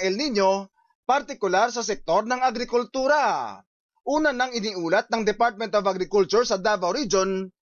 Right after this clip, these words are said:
na mahigit labing isang libong ektarya na ng mga pananim na may katumbas na halos dalawang daan limampung milyong piso ang nasira sa lugar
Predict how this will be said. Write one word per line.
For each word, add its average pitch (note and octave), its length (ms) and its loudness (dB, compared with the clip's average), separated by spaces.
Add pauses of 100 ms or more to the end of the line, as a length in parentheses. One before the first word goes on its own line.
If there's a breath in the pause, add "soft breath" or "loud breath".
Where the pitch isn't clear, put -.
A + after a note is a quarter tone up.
(260)
na B3 120 0
mahigit C#4 360 -2
labing B3 320 -2
isang A3 240 0
libong A#3 320 -2
ektarya G3+ 400 0
na F3+ 160 2
ng A#3 80 0
mga G#3+ 240 2
pananim F#3 640 -4 (400)
na B3 120 0
may C#4 200 0
katumbas G3 560 0
na G3 240 2
halos A#3 240 0
dalawang A3+ 360 0
daan G#3 280 2
limampung A#3 400 0
milyong G3 280 0
piso G3 560 0 (400)
ang B3 160 0
nasira A3+ 520 0
sa G#3 120 -2
lugar F3+ 400 0